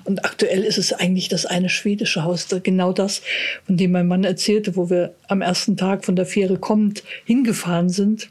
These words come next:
Das hat ein bisschen eine Vorgeschichte, da wollten wir eigentlich letztes Jahr schon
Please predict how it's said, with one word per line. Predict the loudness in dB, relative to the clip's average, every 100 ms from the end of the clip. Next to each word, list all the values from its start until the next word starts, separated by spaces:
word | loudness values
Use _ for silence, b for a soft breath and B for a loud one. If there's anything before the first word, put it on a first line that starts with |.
| -2
Das | -2 0
hat | 0
ein | 0 0
bisschen | 0 2 0
eine | 0
Vorgeschichte, | 2 2 2 0 -2 0
da | 0 0
wollten | 0 0 0
wir |
eigentlich | 2 0 0
letztes | 0 0 -2 0
Jahr | 0 0
schon | 0 0 0